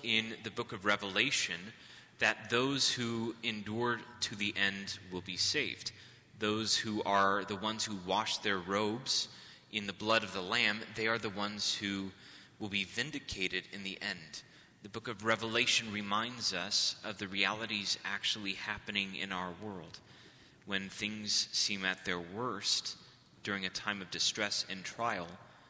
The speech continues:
the Lord is actually in charge of everything. The veil is pulled back, and we can see that God truly is waiting with his mercy and justice and will repay all of us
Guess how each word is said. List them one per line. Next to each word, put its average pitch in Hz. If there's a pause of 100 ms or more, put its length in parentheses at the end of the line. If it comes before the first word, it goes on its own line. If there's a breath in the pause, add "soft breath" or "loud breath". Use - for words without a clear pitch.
(260 loud breath)
the 107
Lord 113
is 107 (120)
actually 107
in 101
charge 98
of 92
everything. 98 (560 loud breath)
The 101
veil 107
is 95
pulled 101
back, 107 (520 loud breath)
and 101
we 101
can 95
see 107
that 95 (460 loud breath)
God 110 (140)
truly 104
is 98
waiting 98
with 95
his 101
mercy 110
and 98
justice 98 (440 loud breath)
and 101
will 101
repay 104
all 120
of 107
us 101